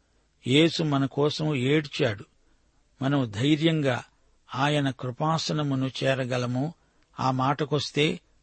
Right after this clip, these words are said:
ఆయనే మన కృపాసనం, కరుణాపీఠం. ధైర్యంగా వస్తాము అంటే మనకు ఆయన వద్ద స్వేచ్ఛ ఉంది, వాక్ స్వాతంత్ర్యం ఉంది. మనలను బాగా ఎరిగినవాడు, మనకెంతో సన్నిహితుడు అయిన యేసుతో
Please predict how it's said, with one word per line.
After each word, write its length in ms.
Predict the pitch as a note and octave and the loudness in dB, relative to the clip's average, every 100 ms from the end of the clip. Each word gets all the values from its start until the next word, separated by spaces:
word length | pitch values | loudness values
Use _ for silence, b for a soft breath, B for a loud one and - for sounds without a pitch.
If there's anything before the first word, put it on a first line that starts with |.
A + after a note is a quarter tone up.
| - | -10
ఆయనే 500 | A#2 C3+ D#3 D#3 E3+ | 0 2 4 2 2
మన 240 | E3+ C#3+ | 0 -2
కృపాసనం, 800 | C3+ B2+ - C3+ C3 C3 A2 F#2+ _ _ - | -2 -6 0 0 2 -2 -6 -8 _ _ -4
కరుణాపీఠం. 840 | C#3 C#3+ C#3+ C3+ - B2+ - A#2+ F#2 _ _ _ _ _ _ _ _ A2 | -2 2 2 2 0 -8 -6 -10 -10 _ _ _ _ _ _ _ _ -4
ధైర్యంగా 640 | A#2 D#3+ E3 F3 E3+ E3 | 2 4 4 2 4 4
వస్తాము 640 | D3 C#3 - D3+ D3+ D3+ | 2 -2 -2 0 2 2
అంటే 460 | C#3 B2 C3+ D#3+ F#3 _ _ _ _ _ - | -2 -2 -4 -4 -6 _ _ _ _ _ -6
మనకు 420 | B2+ D3+ - C#3 - | -2 0 -2 -8 -4
ఆయన 280 | C3+ C#3+ C#3 | -2 -2 -2
వద్ద 340 | B2+ C#3 C#3 | -4 -4 -4
స్వేచ్ఛ 640 | D#3+ - C3+ D#3+ D3+ - D3 | -4 -4 -2 -2 -2 -4 -2
ఉంది, 480 | C3 B2+ C3 E3+ - _ _ _ _ | -2 -2 -4 -4 -10 _ _ _ _
వాక్ 340 | A#2+ C#3 D#3+ - | -2 2 4 2
స్వాతంత్ర్యం 800 | - D#3 D#3 D3+ D3+ C3+ C#3 C3 | -4 2 2 2 -6 -4 -2 0
ఉంది. 320 | B2 A2+ A2 _ _ _ _ _ _ - | 0 -2 -4 _ _ _ _ _ _ -6
మనలను 440 | B2+ D3 D3 C#3+ | -2 2 2 0
బాగా 460 | A#2+ C3 D3 D#3 D#3+ | -2 0 2 2 2
ఎరిగినవాడు, 800 | D3 C#3 D3 D#3 C#3+ B2+ A2 G2 _ _ _ _ _ _ C3 | 2 0 0 -2 0 -2 -4 -12 _ _ _ _ _ _ -2
మనకెంతో 600 | C#3 C3+ C#3+ D3 E3 E3 | 0 0 -2 2 2 2
సన్నిహితుడు 720 | - C#3 E3 D3 E3 D#3+ D3 | 0 0 2 0 -2 -2 -2
అయిన 300 | C3+ C#3 C3+ | 0 0 0
యేసుతో 680 | B2 D3 C#3 D3 D#3+ F3+ | 2 0 0 -2 0 0